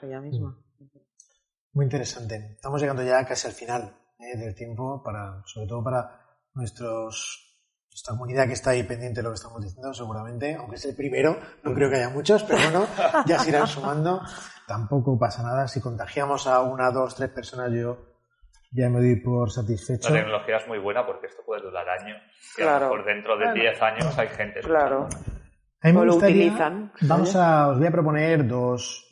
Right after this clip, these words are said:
Speaker 2: un pequeño cierre con dos fases. La primera,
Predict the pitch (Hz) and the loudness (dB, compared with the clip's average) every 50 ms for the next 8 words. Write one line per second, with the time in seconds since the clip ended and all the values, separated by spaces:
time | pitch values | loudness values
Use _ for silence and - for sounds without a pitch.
0 | 185 165 127 123 120 117 113 113 110 113 110 117 123 _ _ - - - 110 - | -18 -16 -14 -14 -12 -12 -12 -12 -12 -12 -12 -14 -14 _ _ -20 -20 -16 -16 -16
1 | - - - - 117 117 120 120 - - 151 156 151 160 175 185 185 160 - 123 | -14 -10 -8 -8 -8 -8 -10 -14 -4 0 2 4 4 4 4 2 2 0 -2 -6
2 | 120 113 104 104 110 - - - - - - - - _ _ - - _ _ _ | -8 -6 -8 -8 -8 -8 -10 -12 -14 -16 -20 -20 -20 _ _ -20 -20 _ _ _
3 | - - 98 - 120 131 143 143 143 151 160 170 170 - - | -12 -10 -6 -6 -4 -2 0 2 2 2 2 0 -2 -10 -20